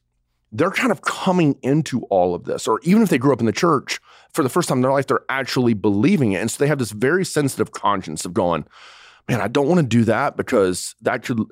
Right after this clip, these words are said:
even if it's not wrong, it could just lead me down a path of, like, not pleasing the Lord." And so there seems to be, with a lot of new converts,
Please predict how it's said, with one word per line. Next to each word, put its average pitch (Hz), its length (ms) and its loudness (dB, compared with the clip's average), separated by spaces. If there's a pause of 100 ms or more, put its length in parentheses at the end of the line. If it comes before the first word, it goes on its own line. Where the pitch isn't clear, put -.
even 165 160 4
if 139 80 2
it's 131 140 0
not 117 180 0
wrong, 120 240 2
it 139 40 2
could 110 60 -6
just 123 200 0
lead 117 280 4
me 117 140 4
down 92 260 0
a 85 60 -6
path 104 600 -4
of, 110 180 -2
like, 90 260 -2
not 98 280 -4
pleasing 113 260 0
the 92 80 -2
Lord." 95 240 2 (640)
And 143 140 -2
so 160 160 4
there 156 240 0
seems 269 640 4
to - 100 -4
be, 123 160 4
with 120 180 4
a 123 40 0
lot 110 340 2
of 110 100 -2
new 110 180 2
converts, 98 680 -2